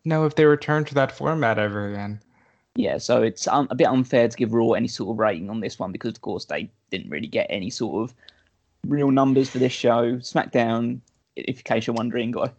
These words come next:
Speaker 2: scored a three point nine one, so basically mirroring what they did in the last show of two thousand and two.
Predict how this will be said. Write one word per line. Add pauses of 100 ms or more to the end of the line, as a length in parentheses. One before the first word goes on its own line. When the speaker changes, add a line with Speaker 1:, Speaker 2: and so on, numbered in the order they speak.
(220)
Speaker 2:
scored
a
three
point
nine
one,
so
basically
mirroring
what
they
did (100)
in
the
last
show
of
two
thousand
and
two.